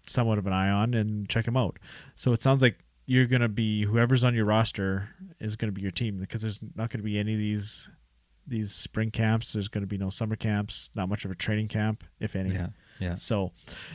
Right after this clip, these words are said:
Speaker 1: y-, yeah, it doesn't sound like it's gonna be much for, for that either. Like, you think it would work, but it, until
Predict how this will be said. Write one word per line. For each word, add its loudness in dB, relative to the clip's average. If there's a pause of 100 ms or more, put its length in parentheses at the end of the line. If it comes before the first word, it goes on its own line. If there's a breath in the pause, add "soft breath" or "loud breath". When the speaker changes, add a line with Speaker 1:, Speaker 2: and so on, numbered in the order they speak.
(180 loud breath)
Speaker 1:
y-, -8
yeah, 10
it 8
doesn't 8
sound 8
like 8 (260)
it's -6
gonna 2
be 2
much 0
for, 2 (360 loud breath)
for -6
that 0
either. 0 (100)
Like, -6
you -2
think 4
it 6
would 6
work, 4
but 4
it, 0 (920)
until 2